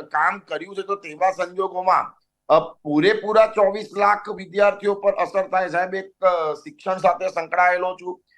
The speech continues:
વિદ્યાર્થીઓને ફરીથી એક્ઝામ આવવાનું સાહેબ, એવો માનસિક રીતે તૂટી જતા હોય છે.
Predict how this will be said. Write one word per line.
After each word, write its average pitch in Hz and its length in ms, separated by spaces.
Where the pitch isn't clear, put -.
વિદ્યાર્થીઓને 180 680
ફરીથી 175 440
એક્ઝામ 180 400
આવવાનું 170 280
સાહેબ, 180 200
એવો 180 220
માનસિક 147 640
રીતે 180 320
તૂટી 185 360
જતા 156 340
હોય 92 200
છે. - 80